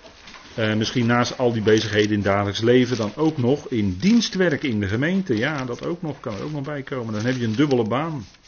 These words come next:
Dat kan ik, daar kan ik wel over meepraten, een dubbele baan. Maar dat is wat, hè, dat is wat. En dan heb je daarbij wel discipline nodig.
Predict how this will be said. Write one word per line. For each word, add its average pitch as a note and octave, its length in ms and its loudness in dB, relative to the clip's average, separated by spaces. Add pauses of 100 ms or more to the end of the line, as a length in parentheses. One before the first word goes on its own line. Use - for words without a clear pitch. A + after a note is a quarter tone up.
Dat F#2+ 160 -14 (100)
kan B2 180 -8
ik, C3 80 -10
daar D3+ 140 -8
kan E3 140 -8
ik D3+ 80 -10
wel D3+ 100 -8
over C3+ 200 -6
meepraten, F#2+ 600 -10
een E2+ 60 -14
dubbele F#2 260 -8
baan. D#2+ 340 -12 (1080)
Maar A#2 440 2 (600)
dat F#3+ 280 4
is A#2+ 220 4
wat, G#2 600 -2
hè, B2 340 -6
dat C3+ 220 -4
is G#2+ 120 -2
wat. F#2+ 460 -8 (280)
En G2+ 240 -2
dan A2 300 0
heb A2 200 -2
je A2 120 -2
daarbij A2 400 0
wel A#2+ 260 -2
discipline B2 600 -4
nodig. B2+ 580 -8